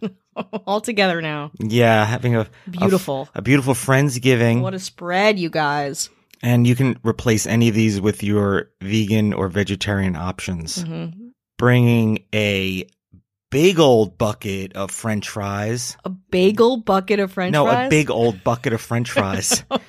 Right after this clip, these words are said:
Speaker 1: Okay.
Speaker 2: Traditional
Speaker 1: French fries to
Speaker 2: Thanksgiving.
Speaker 1: Thanksgiving? Cool, cool,
Speaker 2: Yeah.
Speaker 1: cool, cool, cool. Very good.
Speaker 2: Sorry. Don't mean to turn your <laughs> idea of thank-,
Speaker 1: Or
Speaker 2: your
Speaker 1: at least dipping
Speaker 2: traditional
Speaker 1: sauces? What are we talking here? What is this?
Speaker 2: Just the fries.
Speaker 1: Okay.
Speaker 2: Stephen Bates.
Speaker 1: Hello.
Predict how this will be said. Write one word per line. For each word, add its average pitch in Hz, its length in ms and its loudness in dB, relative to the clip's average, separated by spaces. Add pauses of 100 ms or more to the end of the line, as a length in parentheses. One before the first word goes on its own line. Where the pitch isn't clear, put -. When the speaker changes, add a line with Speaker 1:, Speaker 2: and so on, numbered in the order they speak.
(240)
Speaker 1:
Okay. - 540 -8 (220)
Speaker 2:
Traditional 190 500 4
Speaker 1:
French 294 100 2
fries 175 240 4
to 185 140 0
Speaker 2:
Thanksgiving. 160 100 -2
Speaker 1:
Thanksgiving? 262 500 -4
Cool, 247 260 -12
cool, 131 60 -6
Speaker 2:
Yeah. 185 260 4
Speaker 1:
cool, 220 100 0
cool, 226 300 -6
cool. 160 40 -10
Very 185 220 -2
good. 160 340 -6 (360)
Speaker 2:
Sorry. 117 460 2 (840)
Don't 120 140 2
mean 120 120 2
to 113 80 -6
turn 135 220 2
your 143 120 2
<laughs> 120 120 -4
idea 135 320 2
of 123 80 -2
thank-, 135 200 2 (200)
Speaker 1:
Or 226 80 0
Speaker 2:
your 185 80 4
Speaker 1:
at 185 60 -2
least 254 140 2
dipping 185 280 4
Speaker 2:
traditional 170 300 6
Speaker 1:
sauces? 370 480 -2
What 349 100 -10
are 359 40 -8
we 370 80 -8
talking 339 640 -6
here? 147 360 -16 (200)
What 349 160 -4
is 370 160 0
this? 156 280 -4
Speaker 2:
Just 175 160 2
the 202 60 4
fries. 104 500 2
Speaker 1:
Okay. 151 400 -10 (400)
Speaker 2:
Stephen 113 440 0
Bates. 90 420 -4 (220)
Speaker 1:
Hello. 180 480 -4